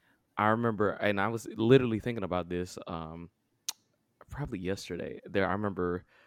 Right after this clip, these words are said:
uh, a friend of mine, uh, she lives up in New York, Blair. We went to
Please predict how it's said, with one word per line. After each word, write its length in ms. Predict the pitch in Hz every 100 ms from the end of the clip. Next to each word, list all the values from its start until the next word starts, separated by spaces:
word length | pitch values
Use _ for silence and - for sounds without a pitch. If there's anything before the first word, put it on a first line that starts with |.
| _ -
uh, 380 | 92 85 80 80
a 60 | -
friend 320 | - - 131
of 60 | 120
mine, 440 | 92 80 82 82 - _ -
uh, 240 | 82 82
she 180 | - 87
lives 200 | 92 95
up 120 | 90
in 80 | 98
New 60 | 92
York, 260 | 90 82 95
Blair. 320 | 92 98 98
We 120 | 95 95
went 200 | 90 -
to 220 | 87 82